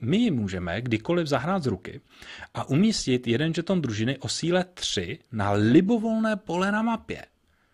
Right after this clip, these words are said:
To jako vůbec není špatný. Nám by to fakt umožnilo najednou tady jako si založit někde třeba rančéry blízko třeba tady toho koloniálního nepřítele.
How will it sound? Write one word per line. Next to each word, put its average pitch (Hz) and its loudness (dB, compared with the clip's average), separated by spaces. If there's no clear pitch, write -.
To - -10
jako - -10
vůbec 139 -2
není 202 0
špatný. - -6
Nám 87 -6
by 104 -2
to 104 -2
fakt - -4
umožnilo 107 -2
najednou 120 0
tady 135 -2
jako - -10
si - -4
založit 135 0
někde 127 0
třeba 151 -6
rančéry 107 -4
blízko 123 0
třeba 127 -4
tady 120 -2
toho 139 -4
koloniálního 147 2
nepřítele. - -4